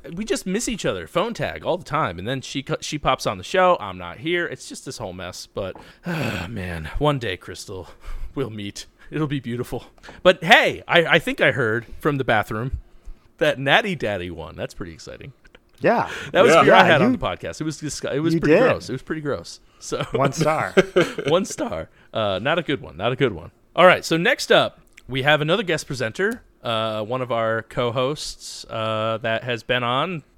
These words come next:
Speaker 1: the most of the co-hosts, and that's, of course, Jenna from the Brew Locker. So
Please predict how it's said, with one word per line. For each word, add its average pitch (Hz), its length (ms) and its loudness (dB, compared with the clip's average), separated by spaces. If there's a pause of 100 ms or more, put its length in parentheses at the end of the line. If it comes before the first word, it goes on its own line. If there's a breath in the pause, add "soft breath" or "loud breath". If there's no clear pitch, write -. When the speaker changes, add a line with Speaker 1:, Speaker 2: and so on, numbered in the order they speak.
Speaker 1:
the 156 80 -2
most 175 420 0
of 135 120 -8
the 147 80 -4
co-hosts, 131 600 -2 (240 soft breath)
and 139 100 -2
that's, 156 200 4
of 160 80 -2
course, 147 260 2
Jenna 139 380 0
from 151 240 -4
the 143 80 -2
Brew 131 240 -2
Locker. 139 420 0
So 101 380 -6